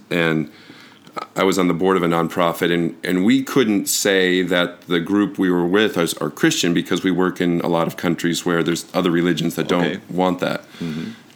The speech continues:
Speaker 1: And I said, "Look, you know, we do the practice. We aren't gonna put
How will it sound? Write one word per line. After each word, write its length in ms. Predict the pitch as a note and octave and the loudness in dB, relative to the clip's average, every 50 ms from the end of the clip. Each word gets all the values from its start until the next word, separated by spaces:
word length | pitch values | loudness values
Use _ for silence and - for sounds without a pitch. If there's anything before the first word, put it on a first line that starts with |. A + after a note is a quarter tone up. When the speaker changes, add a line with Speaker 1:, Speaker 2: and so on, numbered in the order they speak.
| - - - | -14 -6 -2
Speaker 1:
And 80 | G2 | -2
I 40 | F#2+ | 0
said, 260 | F2 - G#2+ F2+ E2 | 0 0 0 0 0
"Look, 320 | G#2+ A2+ G#2+ - - - - | 0 0 0 -2 -4 -6 -2
you 80 | G2+ F#2 | 0 2
know, 240 | F#2 F2 E2+ D#2+ D#2+ - - - - - - - - - - - - - - - - - - - - | 2 2 0 -2 -4 -10 -20 -20 -20 -20 -20 -20 -20 -20 -20 -20 -20 -20 -20 -20 -20 -20 -20 -10 -4
we 140 | - G2 G#2 | -2 0 2
do 140 | G2+ A2+ G#2 | 4 2 2
the 100 | F#2 F2+ | 2 0
practice. 800 | - - G2+ F2+ F2 - - - E2 D#2 D#2 - - - - - - - - - - - - _ - - | 0 0 2 2 2 0 -2 -2 -2 -2 -2 -2 -6 -8 -10 -12 -18 -20 -20 -20 -20 -20 -20 _ -12 -4
We 120 | F#2 F#2 F#2 | 0 0 2
aren't 180 | F2+ F2+ F2+ | 2 0 0
gonna 160 | - F#2 F2 | 0 -2 -2
put 340 | E2 - - G#2 F2+ E2+ - | -2 -2 0 0 0 0 -2